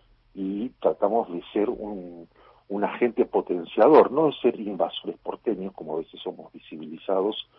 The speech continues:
con más de una razón, ¿no? <laughs> Este, desde, desde, desde el territorio, digamos. Eh, reitero, yo como buen paisano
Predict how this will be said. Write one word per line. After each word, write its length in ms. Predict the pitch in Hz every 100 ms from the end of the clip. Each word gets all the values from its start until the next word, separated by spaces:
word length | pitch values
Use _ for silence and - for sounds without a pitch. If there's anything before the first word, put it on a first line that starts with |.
| _ -
con 180 | 90 92
más 180 | 123 -
de 60 |
una 140 | 101 98
razón, 580 | 82 - - 110 104 - -
¿no? 200 | 147 160
<laughs> 60 | 165
Este, 380 | 104 _ 95 82 - - - -
desde, 480 | - 76 80 - -
desde, 720 | 78 80 - 80 76 73 71 -
desde 280 | - 80 76
el 80 | -
territorio, 600 | - - 123 90 82 80
digamos. 520 | 80 78 85 120 160 _ _ - _ _
Eh, 260 | - 78 78 76 78 -
reitero, 420 | 87 - 85 73 -
yo 60 | -
como 280 | 90 82
buen 200 | 76 87
paisano 640 | 85 85 - 92 87 73